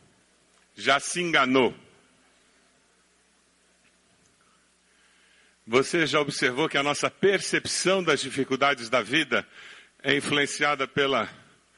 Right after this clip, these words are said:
pelo nosso ponto de vista? Deixa eu mostrar umas figuras aqui que ajudam a gente a perceber como às vezes a gente se engana com aquilo que a gente vê. A nosso, nossos olhos nos traem, né? Vamos lá, primeira figura.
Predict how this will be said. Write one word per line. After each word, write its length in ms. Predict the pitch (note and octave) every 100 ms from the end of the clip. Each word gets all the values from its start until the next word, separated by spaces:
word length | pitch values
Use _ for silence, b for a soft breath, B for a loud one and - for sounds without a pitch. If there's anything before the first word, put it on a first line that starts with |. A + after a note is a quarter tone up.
| b b b b -
pelo 180 | C#3 C3+
nosso 320 | C#3 - C3
ponto 340 | C3 C3 A2
de 100 | G#2
vista? 500 | G2+ C#3+ - - F#2+ - - - - - _ _ b b b b b b -
Deixa 260 | G3+ C4 A#3
eu 40 |
mostrar 360 | F#3+ - F3 D#3+
umas 240 | D3 -
figuras 420 | C#3+ C#3 E3 C3+
aqui 300 | B2+ - F#3
que 100 | F3+
ajudam 320 | D#3+ F3 F3
a 20 | D#3
gente 220 | E3 -
a 20 |
perceber 460 | F3 D#3+ D#3 C#3+ E3+
como 180 | F3+
às 140 | D#3+ C#3+
vezes 220 | F3 E3
a 60 | D#3
gente 200 | E3+ -
se 180 | -
engana 560 | F#3 D3 D#3+ E3+ E3+ E3 B B B B
com 80 | D#3+
aquilo 260 | C#3+ E3
que 120 | D#3
a 20 | D3+
gente 260 | E3+ -
vê. 180 | A2 B2 A2+
A 80 | A#2
nosso, 380 | C#3 C3+ - C#3+
nossos 580 | C#3+ - C#3 B2 G#2+ G#2+
olhos 400 | C#3+ D#3 D3+ C#3
nos 240 | D3 -
traem, 400 | A#2 G#2 F#2+ G#2
né? 220 | C3 D#3 - B B B
Vamos 180 | G#3
lá, 160 | F#3+ B2+
primeira 440 | - F3+ G3+ G#3
figura. 520 | F#3+ F3+ C3 A#2 D#2+